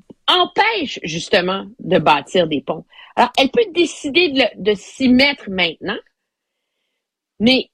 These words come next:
le mal, tu peux, le mal est fait. C'est à ce chapitre-là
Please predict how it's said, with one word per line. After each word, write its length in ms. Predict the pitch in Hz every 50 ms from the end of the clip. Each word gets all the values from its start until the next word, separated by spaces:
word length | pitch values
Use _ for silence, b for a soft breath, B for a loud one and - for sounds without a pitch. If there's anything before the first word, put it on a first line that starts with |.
| _ _ _ _ _ _ _ _
le 160 | 240 226 226
mal, 260 | 233 269 330 381 349 - -
tu 80 | - -
peux, 120 | 269 233 - _ _
le 220 | - 240 240 240
mal 200 | 240 294 359 381 330
est 100 | 262 -
fait. 300 | - - 302 339 - - - _ _ _ _ _ _ _ _ _ _ _ _ _ _ _ _ _ _ _ _ _ _ _
C'est 160 | 269 262 _ _ 220
à 240 | 214 _ _ 269 277
ce 60 | 269
chapitre-là 720 | - 302 226 226 240 220 - - 220 190 185 190 214 262